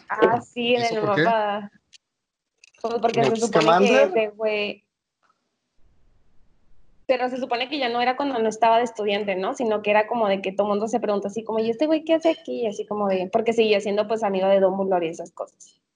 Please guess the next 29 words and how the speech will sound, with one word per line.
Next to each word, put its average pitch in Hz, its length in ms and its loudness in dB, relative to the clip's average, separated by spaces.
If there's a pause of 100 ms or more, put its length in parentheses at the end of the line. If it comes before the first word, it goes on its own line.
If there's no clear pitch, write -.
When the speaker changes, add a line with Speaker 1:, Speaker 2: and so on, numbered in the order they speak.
Speaker 2:
Mm. 110 220 -12 (1800)
Pues 117 120 -12
sí, 156 240 2
después 131 400 -2
de 156 260 6
mandarle 135 300 0
a - 20 2
hacer 160 180 0
todos 165 220 -2
sus 170 160 -10
mandados 147 680 -2
y, 120 600 -8 (520)
este, 123 640 2
derrocar 127 420 -2
a 151 80 6
Speaker 1:
Es 151 60 2
que - 100 4
Speaker 2:
Grindelwald, 175 580 0
Speaker 1:
esa 247 160 2
era, 277 160 6
Speaker 2:
eh, - 80 0
Speaker 1:
esa 254 160 -2
era 269 100 4
la 277 60 4
Speaker 2:
ya 285 60 4
que 285 80 -4
se 277 60 4
Speaker 1:
especialidad 233 420 2
de 226 80 0